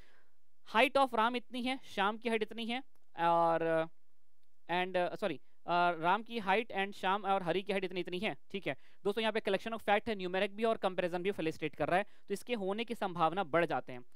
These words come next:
राम की height इतनी और weight इतना, लेकिन कंपैरिजन के लिए कोई दूसरा parameter नहीं है, कोई respect इसके लिए लाइफ में नहीं है।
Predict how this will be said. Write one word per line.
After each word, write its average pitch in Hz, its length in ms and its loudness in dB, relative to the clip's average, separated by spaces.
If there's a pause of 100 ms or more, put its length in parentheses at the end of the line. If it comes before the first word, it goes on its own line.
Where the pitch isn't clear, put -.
(240)
राम 214 220 4
की 233 140 -8
height 233 140 0
इतनी 220 220 -2
और 214 180 2
weight 185 160 0
इतना, 175 240 0
लेकिन 202 240 -6
कंपैरिजन 202 400 0
के 226 60 -8
लिए 220 80 -2
कोई 214 120 -4
दूसरा 196 240 -4
parameter 185 440 0
नहीं 190 140 -4
है, 208 60 -6
कोई 190 140 -4
respect 175 360 -4
इसके 175 220 -6
लिए 160 160 -2
लाइफ 151 340 -8
में 196 80 -6
नहीं 143 220 -6
है। 135 120 -10